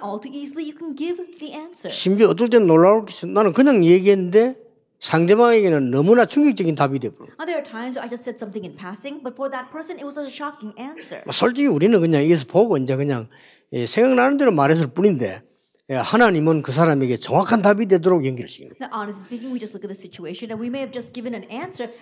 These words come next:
Speaker 1: and yet God most accurately gives them the
Speaker 2: 네,
Speaker 1: answer.
Speaker 2: 그래서 우연인 것처럼 보이지만은 필연입니다.
Speaker 1: And so it may look as if it was coincidence, but it was inevitable.
Speaker 2: 어, 두 번째입니다.
Speaker 1: Then number two.
Speaker 2: 지금 현재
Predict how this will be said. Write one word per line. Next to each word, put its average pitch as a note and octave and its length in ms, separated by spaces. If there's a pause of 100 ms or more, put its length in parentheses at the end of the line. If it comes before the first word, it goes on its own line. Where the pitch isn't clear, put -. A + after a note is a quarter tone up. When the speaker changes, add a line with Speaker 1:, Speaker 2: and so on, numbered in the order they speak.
Speaker 1:
and B3+ 100
yet C#4+ 160
God C4 300
most C4+ 320
accurately D#4 560
gives A#3 240
them F3 160
the A3 80
Speaker 2:
네, A3 160
Speaker 1:
answer. A2+ 240
Speaker 2:
그래서 A#3 480 (100)
우연인 F#3+ 400
것처럼 G#3+ 400
보이지만은 D3 680
필연입니다. A3 640
Speaker 1:
And B3 80
so C4 160 (180)
it D#4 140
may F#4 160
look G#4 260
as B3 220
if C4+ 160
it B3 160
was A#3+ 480
coincidence, G#3 640 (100)
but C4 140
it B3+ 100
was E3 220
inevitable. A3+ 340
Speaker 2:
어, D3 320
두 D3 80
번째입니다. D3+ 640
Speaker 1:
Then D4+ 160
number G3 260
two. C4 380
Speaker 2:
지금 A3 340
현재 D3+ 800